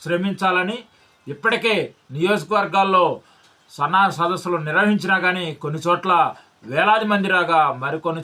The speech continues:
చోట్ల, ఆ, కేవలం వందల మందితోనే జరిగింది. ఇది, ఈ అగాధాన్ని పూడ్చి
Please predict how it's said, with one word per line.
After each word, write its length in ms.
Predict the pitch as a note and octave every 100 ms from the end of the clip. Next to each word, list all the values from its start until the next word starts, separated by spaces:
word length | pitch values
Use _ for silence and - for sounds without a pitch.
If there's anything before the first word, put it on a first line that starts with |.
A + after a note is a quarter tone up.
| E3
చోట్ల, 440 | D#3+ E3+ D#3+ C3+ - _ _ _ _ _ -
ఆ, 360 | D3+ D#3 D3+ D3
కేవలం 540 | F3 G#3+ A#3+ A#3+ G#3 C3+
వందల 300 | C#3+ E3 F#3
మందితోనే 520 | F#3 F#3 F3 F3+ E3
జరిగింది. 580 | D#3+ D#3+ D#3+ D#3+ G3 F3 D#3+
ఇది, 460 | F3+ F3+ D#3 - -
ఈ 120 | F3
అగాధాన్ని 520 | D#3+ E3 G3 G3 F#3 F3+
పూడ్చి 680 | D#3 D#3+ - F3+ D#3+ D#3